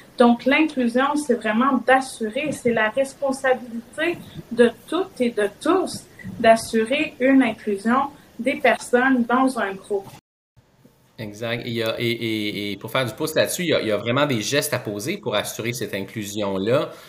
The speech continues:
Speaker 2: Euh, et, et, et en, et pour donner un exemple, dans le cadre du, euh, du dix-sept mai, euh, qui était la journée mondiale de lutte contre l'homophobie, transphobie, euh, notre V P associé, Éric Filion, à,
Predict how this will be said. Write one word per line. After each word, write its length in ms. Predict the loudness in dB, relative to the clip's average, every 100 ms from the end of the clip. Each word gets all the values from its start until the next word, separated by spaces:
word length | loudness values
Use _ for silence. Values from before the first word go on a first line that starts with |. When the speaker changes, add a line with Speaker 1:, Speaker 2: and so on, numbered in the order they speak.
| -16 -6
Speaker 2:
Euh, 480 | -2 0 -2 -2 -4
et, 80 | -2
et, 580 | -2 -4 -6 -6 -4 -4
et 80 | -4
en, 260 | -4 -6 -6
et 140 | -8
pour 120 | -6
donner 160 | -2 0
un 80 | -2
exemple, 720 | -2 0 0 0 0 -2 -2
dans 120 | -6
le 40 |
cadre 340 | -2 0 0 -4
du, 280 | -8 -4 -4
euh, 80 |
du 160 | -4 -10
dix-sept 480 | -10 -6 -4 -4 -4
mai, 340 | -2 0 -2
euh, 120 | -2 -4
qui 100 | -4
était 120 | -2
la 140 | -2
journée 280 | -2 -2 -2
mondiale 400 | -2 0 0 0
de 80 | 0
lutte 200 | -2 -6
contre 240 | -8 -8
l'homophobie, 480 | -6 -6 -6 -6 -6
transphobie, 640 | -4 -4 -4 -4 -4 -8 -10 -16 -20 -6
euh, 1040 | 0 2 0 -2 -4 -4 -6 -6 -8 -8 -6
notre 440 | -4 -4 -4 -4
V 220 | -2 -2
P 180 | 2 4
associé, 480 | 4 2 0 2 2
Éric 180 | 0 -2
Filion, 460 | -4 0 2 2
à, 100 | 2